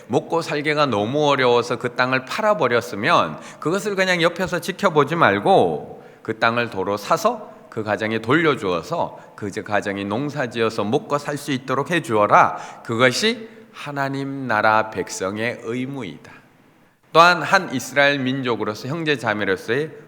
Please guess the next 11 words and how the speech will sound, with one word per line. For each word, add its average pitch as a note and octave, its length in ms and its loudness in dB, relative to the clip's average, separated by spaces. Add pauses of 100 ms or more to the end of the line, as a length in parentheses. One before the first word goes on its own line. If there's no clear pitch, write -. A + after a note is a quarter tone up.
의무이다. F#2+ 720 -8 (1700)
이런 G3 280 4
여러 D3 360 6
곳에서의 E3 560 0
기름 F3+ 260 -4
물을 C#3 560 -2
자에 A#2+ 300 2
대한 A#2 280 2
의무를 A#2 380 -2
정리해 B2+ 480 -2
보면 F#2 720 -2